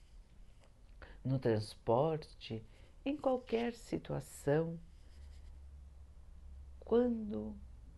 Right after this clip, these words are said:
estamos frente a frente a um irmão que nos trata de maneira ríspida,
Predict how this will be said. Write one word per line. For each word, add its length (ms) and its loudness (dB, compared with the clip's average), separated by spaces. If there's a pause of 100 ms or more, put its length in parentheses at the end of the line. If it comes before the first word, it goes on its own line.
(540)
estamos 1080 -2 (140)
frente 480 -2
a 60 -4
frente 640 -6
a 60 -2
um 180 -4
irmão 500 -4 (840)
que 140 -4
nos 260 -4
trata 480 0
de 140 -2
maneira 520 -2
ríspida, 1000 0